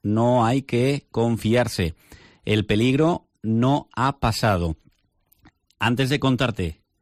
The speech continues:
lo que ya ha pasado, te cuento lo que va a pasar, o lo que puede pasar. Las precipitaciones se están retirando por el norte de la provincia de Castellón, pero no van a acabar de retirarse.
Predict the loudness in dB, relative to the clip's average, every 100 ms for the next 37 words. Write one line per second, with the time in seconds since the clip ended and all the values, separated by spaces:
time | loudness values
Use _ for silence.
0 | _ _ _ -4 -2 0 -2 0 0 0
1 | -2 0 0 0 -2 -6 _ _ _ _
2 | _ -10 -4 -2 0 0 0 -4 -4 _
3 | _ _ -4 0 0 0 -4 -6 -10 -18
4 | _ _ -4 -2 0 -2 0 0 0 -2
5 | -4 -8 -10 -14 -20 _ _ _ _ _
6 | -2 -2 -2 -4 -2 -2 0 0 0 0
7 | 0 -2 0 0 0 -2 0 0 2 2
8 | 0 -2 0 2 2 2 0 0 0 0
9 | 0 0 0 -2 -4 -4 -4 -2 -2 -4
10 | -6 -20 -20 -20 _ -2 0 2 2 2
11 | 2 2 2 0 0 0 0 -2 -2 -2
12 | -4 -6 -10 -10